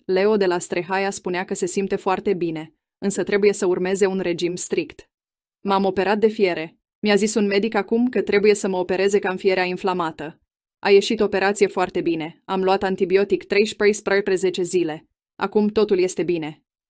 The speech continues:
Eu zic că mă simt bine. O să trebuiască să țin regim", spunea Leo de la Strehaia, după prima operație.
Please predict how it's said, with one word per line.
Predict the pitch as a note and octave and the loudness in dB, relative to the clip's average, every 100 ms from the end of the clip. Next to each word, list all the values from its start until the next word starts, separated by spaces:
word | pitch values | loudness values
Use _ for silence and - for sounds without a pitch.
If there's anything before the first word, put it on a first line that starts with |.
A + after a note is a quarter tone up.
| _ _ | _ _
Eu | - G#3+ | 4 6
zic | G3 G3+ | 6 4
că | - G3 | 0 -6
mă | F#3 | -6
simt | - A3+ F#3 D#3+ | -2 0 0 -2
bine. | F3 E3+ D#3 - _ | -4 -4 -6 -12 _
O | G3+ | -6
să | F#3+ | -2
trebuiască | F#3+ F#3+ F#3 F#3 - G3 | 0 2 2 2 0 -4
să | F3+ | -4
țin | - F#3+ | -4 -4
regim", | F3 E3+ F3 E3 - _ _ _ _ _ _ | -4 -2 -2 -4 -14 _ _ _ _ _ _
spunea | - G#3 G3+ | -4 0 2
Leo | G3+ G3+ F#3+ | 4 4 2
de | F#3 | 0
la | F3+ | -2
Strehaia, | - F#3+ G3 F3+ E3+ - _ _ _ _ | -2 -4 -4 -4 -6 -12 _ _ _ _
după | F#3+ G3 F#3+ | -2 0 0
prima | G3 F#3+ | 0 0
operație. | F3 F3+ E3+ E3 - E3+ F3 | -2 -2 -4 -6 -6 -6 -8